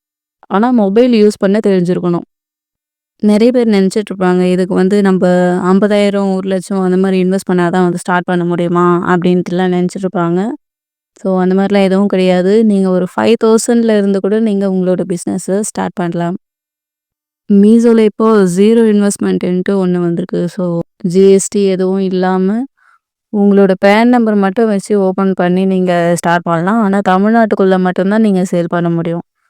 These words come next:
So அந்த மாதிரி ஆப்ஷன்ஸும் இருக்கு Meesho-ல. அப்படியே நீங்க வந்து லோ, லோ இன்வெஸ்ட்மெண்ட்ல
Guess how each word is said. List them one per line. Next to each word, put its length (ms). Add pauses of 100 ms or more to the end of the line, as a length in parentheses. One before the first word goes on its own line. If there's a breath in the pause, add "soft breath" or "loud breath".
(260)
So 60 (120)
அந்த 240
மாதிரி 240
ஆப்ஷன்ஸும் 500
இருக்கு 200
Meesho-ல. 500 (880)
அப்படியே 420
நீங்க 260
வந்து 220
லோ, 140 (100)
லோ 220
இன்வெஸ்ட்மெண்ட்ல 680